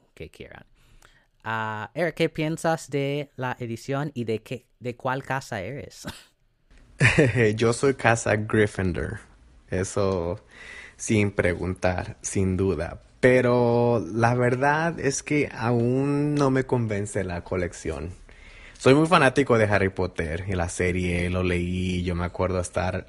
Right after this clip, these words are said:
Speaker 2: en la, afuera de la tienda cuando el último libro salió a la medianoche esperando por mi, por mi copia.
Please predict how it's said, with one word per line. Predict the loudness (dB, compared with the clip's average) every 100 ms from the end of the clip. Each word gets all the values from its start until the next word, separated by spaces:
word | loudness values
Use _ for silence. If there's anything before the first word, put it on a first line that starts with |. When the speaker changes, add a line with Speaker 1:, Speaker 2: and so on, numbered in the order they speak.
| -8
Speaker 2:
en | -6
la, | -4
afuera | -4 -4 0 0
de | 0
la | -2 -2
tienda | -2 0 0 -2
cuando | -2 -2 0 0 0
el |
último | -2 -2 -4 -2
libro | -2 -2 -4
salió | -4 -4 -2 -4 -4 -6 -12 -20 -20 -20 -20 -20 -6
a | -2
la | 0
medianoche | 0 0 0 -2 -4 -4 -4
esperando | -4 -2 -2 -4 -4
por | -4
mi, | -4 -4 -6 -10 -16 -10
por | -4 -4
mi | -2 -4
copia. | -2 -2 0 -2